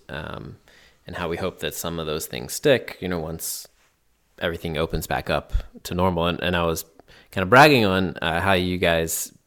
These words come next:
got the on-demand like, you know, recorded videos where you have a login and you go on and you can look at the library of different classes and, um,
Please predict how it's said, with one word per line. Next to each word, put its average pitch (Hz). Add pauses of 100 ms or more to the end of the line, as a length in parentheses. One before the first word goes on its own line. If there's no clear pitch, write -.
(140)
got 71
the 80
on-demand 82 (600)
like, - (500)
you 90
know, 85
recorded 101
videos 92
where 90
you 87
have 87
a 87
login 90
and 85
you 85
go 87
on 87
and 90
you 87
can 85
look 90
at 80
the 87
library 87
of 85
different 82
classes 113
and, 82 (560)
um, 76